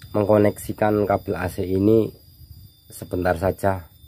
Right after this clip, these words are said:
Kita koneksikan, jangan terlalu lama, sambil kita mengamati gerakan dari loudspeaker ini. Jika nanti loudspeaker bergerak ke atas atau ke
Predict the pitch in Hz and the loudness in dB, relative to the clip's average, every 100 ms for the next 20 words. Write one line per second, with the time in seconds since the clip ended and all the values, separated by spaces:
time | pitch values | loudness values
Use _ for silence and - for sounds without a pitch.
0 | - - - - - - - - - 87 | -20 -20 -20 -20 -20 -20 -20 -18 -10 -8
1 | 85 98 90 98 95 107 92 85 92 95 | -4 -4 -4 -6 -2 -2 0 -2 -2 -2
2 | 92 90 90 87 87 104 104 107 85 104 | 0 0 0 0 0 -2 -2 -2 -2 -2
3 | 101 98 95 104 101 98 92 90 - 104 | -2 -4 -2 0 0 0 -2 -4 -6 -6
4 | 101 - _ - 85 80 - 92 82 80 | -8 -12 _ -10 -6 -6 -6 -6 -6 -6
5 | 90 87 85 - _ - - _ _ - | -6 -8 -12 -20 _ -20 -20 _ _ -10
6 | 85 - - 87 85 92 90 90 85 73 | -10 -10 -10 -8 -6 -6 -2 -2 -2 -6
7 | - - - - - - - - - - | -18 -20 -20 -20 -20 -20 -20 -20 -20 -20
8 | _ - - - - - _ - 104 101 | _ -20 -20 -20 -20 -20 _ -6 2 4
9 | 98 98 117 110 - - 101 113 110 90 | 4 2 2 2 0 -8 -4 -2 -2 -4
10 | - 90 85 90 - 85 - 90 101 - | -6 -4 -4 -8 -10 -10 -8 -6 -6 -8
11 | - - - - - - - - _ _ | -14 -20 -20 -20 -20 -20 -20 -20 _ _
12 | _ _ _ - - - 95 98 | _ _ _ -20 -16 -8 -2 -2